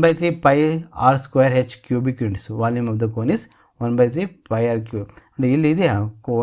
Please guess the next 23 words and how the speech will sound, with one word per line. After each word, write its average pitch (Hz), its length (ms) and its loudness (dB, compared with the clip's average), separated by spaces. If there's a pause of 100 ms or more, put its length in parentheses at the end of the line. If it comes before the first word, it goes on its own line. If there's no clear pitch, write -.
ನೀವು 147 180 2
already 156 300 0
ಕಲ್ತಿರ್ತೀರ, 151 520 -2
ಅದನ್ನೇ 151 240 0
ಇನ್ನೊಂದು 117 220 -4
ಸರ್ತಿ 110 220 -4
ಬರೆದಿರೋದು. 95 420 -6 (480)
ನೆಕ್ಸ್ಟ್, 117 260 -4 (1500)
ಇಲ್ಲಿ 170 200 0
ಡಯಾಗ್ರಾಮಿಗೆ 185 500 2 (100)
ಸಂಬಂಧಪಟ್ಟಂಗೆ 156 600 0
ಇಲ್ಲಿ 147 200 -2
ಡಯಾಗ್ರಾಮ್ 139 400 2
ಈ - 100 -4
ಕಡೆ 127 200 0
ಇದೆ. 135 100 -2 (340)
ಇಲ್ಲಿ 180 140 -4
ನೋಡಿ, 143 140 4 (140)
ಇದು 185 120 0 (200)
ಯಾವ 156 160 4 (140)
ರೀತಿಯಾಗಿ 175 440 0
ಕಂಡುಹಿಡಿಬೇಕು 156 520 2
ಅಂತಕ್ಕಂಥದ್ದು. 120 460 -4